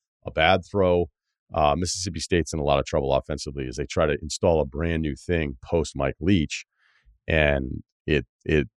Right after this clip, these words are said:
wasn't working, at least for one Saturday. So I have L S U twelve because I think talent-wise, especially where they're gonna be in the S E C West and all the rest of the stuff, they're gonna end up ranked again.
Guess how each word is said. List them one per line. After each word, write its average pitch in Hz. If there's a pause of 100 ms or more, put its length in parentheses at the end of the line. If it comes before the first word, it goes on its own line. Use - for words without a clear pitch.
(120)
wasn't 104
working, 92
at 76
least 78
for 76
one 73
Saturday. 62
So -
I 107
have 120
L 110
S 101
U 90
twelve 92
because 87 (160)
I 82
think 92
talent-wise, 85
especially 87
where 82
they're 80
gonna 80
be 85
in 82
the 80
S 80
E 80
C 78
West 78
and 78
all 73
the 71
rest 76
of 80
the -
stuff, 82
they're 82
gonna 90
end 82
up 73
ranked 76
again. -